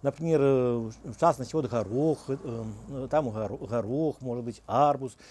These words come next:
Они всходят еще через пять-шесть лет. А вот до девяти лет сохраняют свою схожесть огурцы и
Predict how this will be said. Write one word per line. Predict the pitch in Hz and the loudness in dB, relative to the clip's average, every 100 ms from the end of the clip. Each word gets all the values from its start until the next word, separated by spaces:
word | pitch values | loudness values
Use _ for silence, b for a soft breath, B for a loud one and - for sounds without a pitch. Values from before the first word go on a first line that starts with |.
| B | B
Они | 117 170 | -2 -2
всходят | 196 - 110 175 214 - B - | -2 -4 0 0 0 -8 B -10
еще | 120 - 165 | -10 -2 -2
через | 180 202 - | 0 -4 -2
пять-шесть | 113 151 - - 117 104 - | 0 0 -2 -4 -4 -4 -8
лет. | 107 104 _ b b - | -10 -10 _ b b 2
А | 147 | 2
вот | 151 | 4
до | 135 | 2
девяти | 123 131 131 - 233 | 0 0 0 0 -2
лет | 143 - - | -2 -4 -4
сохраняют | 139 139 151 143 117 | -4 -2 0 0 -2
свою | 131 | -6
схожесть | 110 139 120 104 - | -4 -4 -2 -4 0
огурцы | 151 101 95 - - 87 104 185 220 B B B | 0 0 -10 -14 -16 -8 -6 -6 -8 B B B
и | 131 | -4